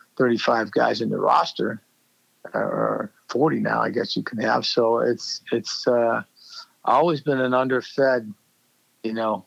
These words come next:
underfed sport. As simple as that. And it just seems to, it seems to, uh, you know, make it difficult. And, and,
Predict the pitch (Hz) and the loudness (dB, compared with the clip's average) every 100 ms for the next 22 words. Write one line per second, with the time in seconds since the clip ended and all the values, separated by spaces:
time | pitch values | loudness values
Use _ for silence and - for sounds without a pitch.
0 | _ 127 135 - 131 113 - - 120 95 | _ -2 -2 2 0 0 -2 2 2 2
1 | - _ _ 113 104 - 120 107 113 104 | -4 _ _ -6 -4 -2 -2 0 -2 2
2 | 120 110 - _ _ _ - 113 107 107 | 2 0 -4 _ _ _ -4 -2 -2 0
3 | 110 - 120 110 - 107 104 - _ - | 0 2 0 0 0 0 0 -4 _ -20
4 | - - - - _ _ - - - 123 | -20 -20 -20 -20 _ _ -10 -8 0 2
5 | 117 - 117 110 110 107 107 107 101 _ | 2 2 2 4 2 2 0 -2 -8 _
6 | _ _ _ _ _ _ _ _ - 123 | _ _ _ _ _ _ _ _ -6 -2
7 | 117 117 113 104 120 113 - - 113 120 | 0 0 0 2 2 2 -2 2 4 2
8 | 127 113 107 110 117 110 107 104 | 0 -2 -2 -2 -2 -2 0 -4